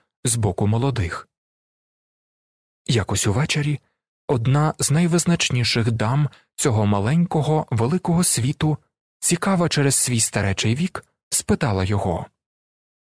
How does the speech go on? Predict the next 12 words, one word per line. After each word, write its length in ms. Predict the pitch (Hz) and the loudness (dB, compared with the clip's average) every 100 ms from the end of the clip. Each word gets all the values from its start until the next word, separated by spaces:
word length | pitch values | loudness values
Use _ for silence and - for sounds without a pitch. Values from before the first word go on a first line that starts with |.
| - | -2
"Ви, 460 | 180 175 147 131 - | 0 2 2 0 -2
пане 300 | 147 135 143 | 0 2 2
мер, 320 | 151 131 120 - _ _ _ - | 2 0 -2 -6 _ _ _ 0
безсумнівно, 880 | 160 147 - 175 196 220 196 185 170 | 2 2 2 2 2 2 4 2 2
кузен 580 | - 175 165 135 170 208 | -2 2 2 2 2 0
покійного 680 | - 185 - 165 170 156 | 0 -2 0 2 4 4
єпископа 640 | 165 165 135 - - 139 165 | 2 0 0 0 -2 0 0
Дінського?" 680 | 135 98 - - - - - _ _ _ _ _ _ _ _ _ _ _ 170 | 0 -2 -2 -4 -4 -6 -10 _ _ _ _ _ _ _ _ _ _ _ 2
"Ні, 160 | 123 | 4
мадам", 500 | 92 85 - - - _ _ _ _ _ _ _ - | 4 0 -4 -6 -10 _ _ _ _ _ _ _ -4
відповів 580 | 127 117 107 92 95 - | -2 0 -2 -2 -4 -2
мер. 380 | 123 85 82 | -2 -2 -4